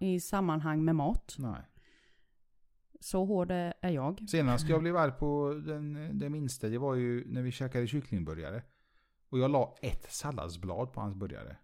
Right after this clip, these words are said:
Speaker 2: Och han
Speaker 1: Mm.
Speaker 2: ville inte ha det, bara gråta.
Speaker 1: Mm.
Speaker 2: Ja, då blev jag rasande.
Speaker 1: Då hamnar han på sängen.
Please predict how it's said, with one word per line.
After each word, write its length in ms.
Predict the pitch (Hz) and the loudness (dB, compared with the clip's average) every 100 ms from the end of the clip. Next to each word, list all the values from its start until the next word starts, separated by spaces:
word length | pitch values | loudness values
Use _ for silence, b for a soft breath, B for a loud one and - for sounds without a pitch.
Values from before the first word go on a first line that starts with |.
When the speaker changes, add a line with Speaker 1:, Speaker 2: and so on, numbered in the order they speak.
| _ | _
Speaker 2:
Och 80 | - | -2
han 60 | 175 | 2
Speaker 1:
Mm. 120 | 165 | 2
Speaker 2:
ville 140 | 165 | 2
inte 160 | 123 123 | -2 -2
ha 160 | 101 98 | -2 -2
det, 120 | 107 | -4
bara 140 | 82 | -6
gråta. 380 | 95 101 - 73 - _ _ - | -8 -8 -10 -14 -14 _ _ 0
Speaker 1:
Mm. 260 | 165 147 143 | 2 2 -2
Speaker 2:
Ja, 240 | 110 98 - | -4 -2 0
då 120 | 127 | 0
blev 260 | 92 73 | -2 -8
jag 140 | 62 85 | -8 -8
rasande. 440 | 85 - 64 - - | -8 -10 -10 -10 -2
Speaker 1:
Då 80 | 165 | 0
hamnar 280 | 185 208 | 2 2
han 120 | 226 220 | 2 2
på 80 | |
sängen. 380 | 202 147 147 170 | 0 0 -2 -2